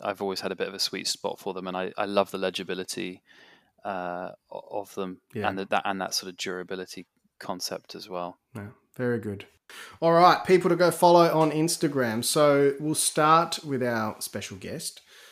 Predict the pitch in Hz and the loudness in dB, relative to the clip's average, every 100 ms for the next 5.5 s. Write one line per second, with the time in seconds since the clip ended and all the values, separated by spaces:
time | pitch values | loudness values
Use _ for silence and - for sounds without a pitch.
0 | _ - 143 131 123 123 135 135 135 139 | _ -6 0 2 2 0 -2 0 0 0
1 | 123 156 156 143 127 131 123 120 117 - | -2 0 0 -2 -2 -2 0 -2 -4 -6
2 | 127 123 123 117 113 110 110 - 110 110 | -4 -4 -6 -8 -4 -4 -4 -6 -4 -4
3 | 101 110 107 - - 110 107 104 104 104 | -4 -4 -6 -10 -8 -6 -4 -6 -6 -8
4 | 98 - 107 101 - 104 - 98 - 98 | -8 -6 -8 -8 -10 -10 -10 -12 -12 -14
5 | - 92 - 87 95 | -12 -14 -12 -14 -14